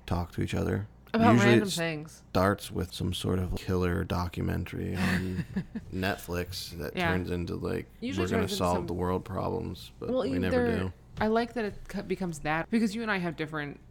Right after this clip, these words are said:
Speaker 2: ideas politically. Our fundamentals are very similar, which is probably why we work well, but we also find importance in different things. And so I think it's fun when we can actually sit down and have those conversations. Like,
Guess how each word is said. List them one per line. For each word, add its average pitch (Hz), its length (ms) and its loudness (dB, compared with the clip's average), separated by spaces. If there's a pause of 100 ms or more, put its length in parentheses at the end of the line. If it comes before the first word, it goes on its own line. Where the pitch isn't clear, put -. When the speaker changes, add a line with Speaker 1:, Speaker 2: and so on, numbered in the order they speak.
(140)
Speaker 2:
ideas 151 360 -4
politically. 147 560 -6
Our 208 140 2
fundamentals 170 640 -6
are 151 80 -6
very 143 300 -6
similar, 147 560 -10
which - 180 -10
is 160 100 -10
probably 156 300 -4
why 143 200 -6
we 143 100 -8
work - 220 -10
well, 147 380 -6
but - 160 -10
we 160 120 -6
also 151 640 -6 (180)
find 156 420 -4
importance 147 520 -10
in 147 100 -10
different 143 300 -10
things. 165 320 -6
And 170 100 -10
so 160 80 -8
I 151 100 -6
think 147 160 -10
it's 147 120 -10
fun 151 180 -10
when 147 80 -8
we 147 80 -8
can 147 160 -10
actually 143 240 -10
sit 151 180 -8
down 151 180 -8
and 131 80 -10
have 139 180 -8
those 139 100 -12
conversations. 131 640 -12
Like, 143 140 -8